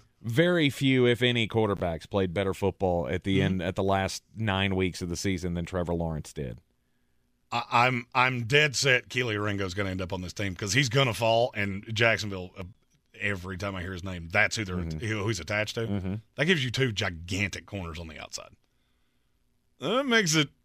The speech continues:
Speaker 2: it, it makes his defense formidable.
Speaker 1: Reunite him with, uh, Tyson Campbell. I get it. You got Calvin Ridley coming in to add to the pass
Speaker 2: I, I feel
Speaker 1: offense.
Speaker 2: very sure they're gonna bring Evan Ingram back, too. He just fit in that offense too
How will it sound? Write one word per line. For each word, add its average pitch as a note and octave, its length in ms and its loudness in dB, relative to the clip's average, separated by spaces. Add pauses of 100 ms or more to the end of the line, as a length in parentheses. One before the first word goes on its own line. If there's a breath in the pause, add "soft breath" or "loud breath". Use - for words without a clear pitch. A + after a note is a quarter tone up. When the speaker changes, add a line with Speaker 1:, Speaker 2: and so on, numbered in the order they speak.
Speaker 2:
it, D#3 160 -6 (160)
it B3 60 0
makes D4+ 200 4
his G#3 140 4
defense D#3+ 800 2
formidable. A2+ 680 0
Speaker 1:
Reunite G#2 560 2
him A2 200 2
with, G#2+ 240 -2
uh, A2 140 4
Tyson A2+ 440 -2
Campbell. A#2+ 480 0
I G#2 120 0
get G2 200 0
it. B2 100 0
You F#2 100 -4
got F#2 180 -2
Calvin G#2+ 400 2
Ridley G#2 320 2
coming A2 280 0
in A2 180 0
to G#2 80 2
add G#2+ 280 0
to A2 60 -2
the G2 100 -6
pass A2 500 -4 (280)
Speaker 2:
I, D3 200 8
I D3+ 160 8
feel B2 100 2 (140)
Speaker 1:
offense. D#3+ 80 0
Speaker 2:
very D#3+ 220 6
sure C#3 220 2
they're B2 120 2
gonna A2 120 2
bring G2+ 240 0
Evan F#2 240 0
Ingram F2 260 -6
back, F2 220 -10
too. G#2 160 0
He A#2+ 100 6
just C#3 180 0
fit B2 100 2
in G2+ 80 -6
that F2 120 -6
offense F2 320 -8
too F2 280 -8